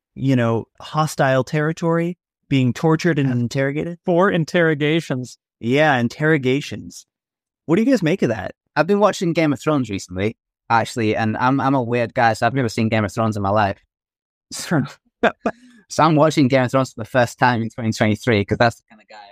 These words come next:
Speaker 3: I am, apparently. <laughs> And
Speaker 1: Trust me, it's a, it's a good guy to be.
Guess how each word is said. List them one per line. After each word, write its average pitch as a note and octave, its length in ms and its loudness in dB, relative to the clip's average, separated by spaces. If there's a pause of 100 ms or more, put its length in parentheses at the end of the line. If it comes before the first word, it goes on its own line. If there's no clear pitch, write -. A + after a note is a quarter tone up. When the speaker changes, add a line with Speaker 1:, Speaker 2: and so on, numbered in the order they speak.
(720)
Speaker 3:
I A#3 40 2
am, F#3 60 0 (720)
apparently. E3 640 0
<laughs> - 0 -
And C3+ 360 2 (640)
Speaker 1:
Trust E3+ 260 2
me, D#3+ 80 4
it's C#3 100 -2
a, D#3+ 140 2
it's C#3+ 100 -4
a F3+ 60 4
good E3+ 240 2
guy D3+ 160 4
to C3 80 2
be. A2 320 -4